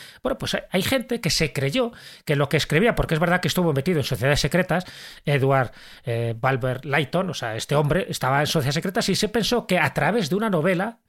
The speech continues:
de una ficción, y sí que estaba describiendo una ciu-, una ciudad intraterrena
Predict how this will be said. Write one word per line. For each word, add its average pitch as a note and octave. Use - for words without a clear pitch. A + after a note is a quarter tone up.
de C3+
una G3
ficción, F#3+
y -
sí -
que A#3+
estaba G#3
describiendo F#3+
una A3+
ciu-, -
una F#3
ciudad F#3
intraterrena G3